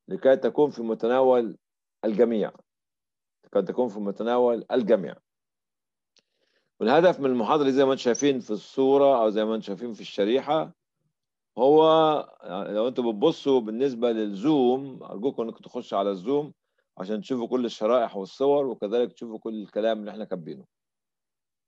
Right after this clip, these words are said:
الهدف من هذه المحاضرة هو تبسيط فهم منظومة بناء الاقتصاد الوطني، الاقتصاد الوطني، لكي يصبح في متناول عامة الناس. وهي ليست محاضرة أكاديمية لفئة تنظيرية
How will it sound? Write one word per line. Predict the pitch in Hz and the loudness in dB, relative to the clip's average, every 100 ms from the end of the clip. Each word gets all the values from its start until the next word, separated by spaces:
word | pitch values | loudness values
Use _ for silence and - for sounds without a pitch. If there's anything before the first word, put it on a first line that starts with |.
| - | -8
الهدف | 120 175 180 160 | 0 2 2 2
من | |
هذه | 147 165 | 0 0
المحاضرة | 151 127 170 160 | -2 -2 0 2
هو | 143 139 | 4 4
تبسيط | 127 - - 175 175 175 _ _ - | 2 -2 0 4 4 2 _ _ 2
فهم | 170 151 131 120 | 4 4 -2 -4
منظومة | 120 117 101 151 175 175 180 180 _ - | -4 -4 -4 0 2 2 0 -2 _ -12
بناء | 113 113 143 147 | -4 0 0 0
الاقتصاد | 120 - 139 | -2 -2 -4
الوطني، | 104 95 87 - - _ | -2 -4 -6 -12 -20 _
الاقتصاد | 110 107 - 101 139 143 131 - | -8 -6 -8 -4 0 2 0 -4
الوطني، | 104 95 - - _ _ _ _ _ _ _ _ _ | -4 -4 -4 -12 _ _ _ _ _ _ _ _ _
لكي | 101 127 127 | -2 2 4
يصبح | 170 135 135 | 4 0 -6
في | - | -4
متناول | 123 117 123 147 135 | -6 -4 0 2 2
عامة | 113 135 117 - | 0 -2 -6 -10
الناس. | 85 69 - _ _ _ _ _ _ _ _ _ _ - | -14 -16 -20 _ _ _ _ _ _ _ _ _ _ -2
وهي | 117 127 | 4 6
ليست | 156 180 147 135 | 6 4 0 -8
محاضرة | 110 156 139 113 | -4 -2 0 -2
أكاديمية | - 123 113 123 151 175 180 165 _ _ _ | 0 0 2 4 4 4 2 -2 _ _ _
لفئة | 202 - 151 120 | -12 0 0 0
تنظيرية | 127 117 107 120 147 165 147 143 | -2 -4 -2 2 4 4 0 -2